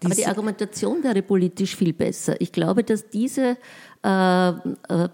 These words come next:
Speaker 1: diese Argumentationslinie, es am Geschlecht festzumachen, sehr wenig Rückhalt in der Bevölkerung hat.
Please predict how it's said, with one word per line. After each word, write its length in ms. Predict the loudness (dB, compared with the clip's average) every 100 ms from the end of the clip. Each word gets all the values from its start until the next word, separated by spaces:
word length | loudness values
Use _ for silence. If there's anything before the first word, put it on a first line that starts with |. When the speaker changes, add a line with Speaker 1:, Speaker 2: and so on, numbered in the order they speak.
| -8 -20 _ _ _ -6
Speaker 1:
diese 260 | -4 -2 -2
Argumentationslinie, 1600 | 0 0 0 -2 -2 -2 0 -2 -2 2 4 4 4 4 2 0
es 180 | -2 -2
am 100 | -4
Geschlecht 560 | -4 -4 -4 -4 -6
festzumachen, 880 | -4 -4 -6 -4 0 0 0 -2 -4 -4 -16 -20
sehr 460 | -16 -6 -2 -2 -2
wenig 280 | -2 -2 -2
Rückhalt 420 | -2 -2 -6 -4
in 60 | -4
der 80 |
Bevölkerung 640 | -4 -6 -8 -8 -10 -10 -10
hat. 320 | -12 -14 -18